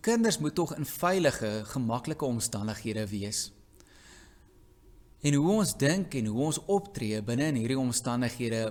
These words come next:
bepaal of dit vir, vir ons kinders en vir ander mense 'n veilige, mooi ruimte gaan skep en of dit omstandighede gaan wees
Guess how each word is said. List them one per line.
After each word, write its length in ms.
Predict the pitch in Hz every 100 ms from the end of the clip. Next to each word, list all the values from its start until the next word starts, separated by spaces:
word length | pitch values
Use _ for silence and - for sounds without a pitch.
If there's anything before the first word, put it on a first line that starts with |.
| 113
bepaal 460 | 117 - 147 160 135
of 120 | 107
dit 120 | 123 -
vir, 220 | 143 123 120
vir 140 | 131
ons 180 | 120 117 -
kinders 380 | 175 175 170 -
en 80 | 104
vir 140 | 117
ander 240 | 139 156 151
mense 360 | 110 107 101
'n 60 | 110
veilige, 680 | - - 135 143 139 170 170
mooi 320 | 110 104 113
ruimte 340 | 107 104 107 113
gaan 200 | - -
skep 400 | - 185 185 - - - - - - - - -
en 80 | 107
of 140 | 101
dit 160 | 113 117
omstandighede 680 | 117 - 131 143 131 123
gaan 220 | 120 113 104
wees 440 | 107 113 110